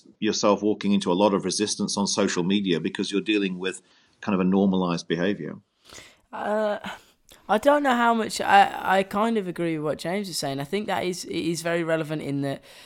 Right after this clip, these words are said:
Speaker 2: it can stifle creativity because of the constant interruption. I do agree with that.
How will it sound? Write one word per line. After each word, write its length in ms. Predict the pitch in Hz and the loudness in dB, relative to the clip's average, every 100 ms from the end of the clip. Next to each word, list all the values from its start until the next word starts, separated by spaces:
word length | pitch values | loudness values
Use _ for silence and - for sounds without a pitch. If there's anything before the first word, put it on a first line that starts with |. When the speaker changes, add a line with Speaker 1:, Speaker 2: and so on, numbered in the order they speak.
| - - | -18 -4
Speaker 2:
it 200 | 143 - | -4 -2
can 160 | 156 | -2
stifle 520 | 135 - 139 156 151 151 | 0 2 4 2 0 -4
creativity 800 | 160 151 156 - 156 160 160 | 0 0 0 -4 -4 -2 -2
because 420 | 175 131 127 135 139 | -4 -8 -8 -8 -8
of 140 | 147 | -6
the 540 | 127 131 127 127 123 - | -4 -2 -4 -6 -10 -10
constant 440 | - 135 - 135 | -8 -6 -6 -6
interruption. 760 | 131 131 131 127 135 - 156 147 | -6 -6 -4 -4 -4 -6 -6 -6
I 60 | 131 | -4
do 200 | 135 135 | -4 -4
agree 300 | 131 135 135 | -4 -4 -4
with 140 | 127 | -6
that. 240 | - 123 | -8 -10